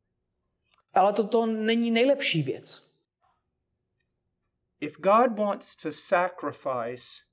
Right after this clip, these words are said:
Speaker 2: something good in order to create something better, is he not loving and wise in doing so?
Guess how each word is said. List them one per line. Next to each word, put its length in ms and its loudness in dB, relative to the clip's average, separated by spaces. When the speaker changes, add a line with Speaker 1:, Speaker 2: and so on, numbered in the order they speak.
Speaker 2:
something 680 -6
good 420 -2
in 160 -10
order 260 0
to 160 -12
create 480 -4
something 540 -10
better, 460 0
is 240 -10
he 120 0
not 240 -2
loving 380 0
and 120 -10
wise 460 0
in 100 -8
doing 300 -10
so? 320 -8